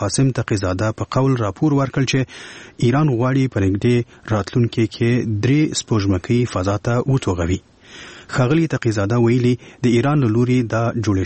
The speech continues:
شوې سپوږمکۍ په بیلابیلو مدارونو کې ځای پر ځای کیږي. خو د امریکا د بهرنیو چارو وزیر وایي، د دې ډول راکټونو توغول د ملګرو ملتونو د امنیت د شورا د دوه زره دوه سوه یو دېرشم نمبر پریکړه لیک سرغړونه ده.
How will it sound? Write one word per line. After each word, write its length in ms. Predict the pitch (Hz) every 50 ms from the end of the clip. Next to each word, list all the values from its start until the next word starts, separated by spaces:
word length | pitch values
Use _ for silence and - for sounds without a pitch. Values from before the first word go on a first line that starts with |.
| -
شوې 300 | - 110 110 113 113 -
سپوږمکۍ 760 | - - 110 101 98 95 87 87 - - 127 147 147 143 - -
په 140 | 104 98 98 120
بیلابیلو 560 | 143 143 117 95 90 92 101 107 104 113 113 110 104 101
مدارونو 400 | 92 90 92 104 135 131 117 101 -
کې 120 | 123 127 127 110 101
ځای 160 | 92 90 95 -
پر 140 | 92 90 85
ځای 140 | 95 95 92 -
کیږي. 240 | - 98 87 90 - - _ _ _ - - - - - - -
خو 100 | - 175 165
د 80 | 156 131
امریکا 280 | 117 110 - - 127 131 120
د 80 | 120 107 104
بهرنیو 360 | 95 90 98 101 107 104 95 -
چارو 180 | 117 107 104 98 95
وزیر 260 | 92 90 135 139 135 127
وایي، 180 | 127 123 123 123 - - - - - -
د 20 |
دې 200 | 113 104 120 135 127 113
ډول 240 | 113 117 123 123 110 104
راکټونو 520 | 101 - - - - 113 113 117 120 113 - -
توغول 360 | 104 90 92 85 107 131 147 151
د 180 | 135 127 104 101
ملګرو 320 | 95 101 131 139 127 104
ملتونو 400 | 95 87 90 - - 117 127 123 117 104
د 120 | 101 107 104 101
امنیت 280 | 98 104 117 117 - 113
د 100 | 98 -
شورا 300 | - 101 95 98 104 110 120 - - - - - - - 120 107
د 120 | 98 95
دوه 140 | 113 113 104
زره 160 | 113 113 117 117 113 110 104 104
دوه 120 | 113 104 -
سوه 240 | - 110 110 113 107 101
یو 80 | 98 92 95 98
دېرشم 340 | 95 92 - - 147 147 135 123
نمبر 280 | 123 120 120 123 120 - -
پریکړه 360 | - 104 98 - 98 87 90
لیک 160 | 110 - - -
سرغړونه 540 | - 110 107 110 107 110 117 127 127 104 87 92
ده. 80 | 92